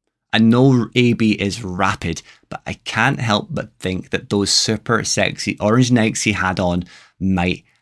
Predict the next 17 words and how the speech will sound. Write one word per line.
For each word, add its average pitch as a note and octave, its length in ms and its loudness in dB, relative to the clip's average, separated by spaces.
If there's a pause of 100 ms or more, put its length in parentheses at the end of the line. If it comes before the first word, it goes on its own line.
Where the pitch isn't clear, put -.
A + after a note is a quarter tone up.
(100)
have F2+ 160 -2
had F2 200 -6
something - 460 -4
to - 140 -8
do E2 320 -4
with D#2 200 -6
it - 180 -12
as D#2 340 -8
well. E2 440 -4 (1200)
Finally, C#3 440 4
we A#2+ 220 2
have A2 320 0
the A2 100 2
man G2 320 2
of F#2 100 -2
the G2 160 0
hour, F#2 320 -2